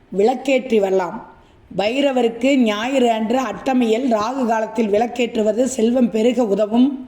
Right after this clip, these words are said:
நல்ல வேலை கிடைக்க, அதில் இருக்கும் தடைகள் நீங்கும். ஒரு அதிசயம் என்ன தெரியுமா?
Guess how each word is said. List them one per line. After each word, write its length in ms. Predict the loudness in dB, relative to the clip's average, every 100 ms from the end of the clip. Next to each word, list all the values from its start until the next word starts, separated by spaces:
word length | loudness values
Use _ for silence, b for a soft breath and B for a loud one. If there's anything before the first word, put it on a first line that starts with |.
| -8
நல்ல 340 | -4 -2 0 2
வேலை 280 | 2 2 0
கிடைக்க, 320 | -2 -2 -2
அதில் 320 | -2 0 0 0
இருக்கும் 460 | 0 -2 2 2 0
தடைகள் 440 | -2 -2 -2 -4 -4
நீங்கும். 460 | -2 0 0 -2 -12 -20 -20 -20 -20 -20 -20 -20 -20 -20 -20 _ -20 -20 -20 -20 -20 -20 _ B 0
ஒரு 160 | 0
அதிசயம் 560 | 0 0 0 0 0 2
என்ன 180 | 2 2
தெரியுமா? 400 | 2 2 2 0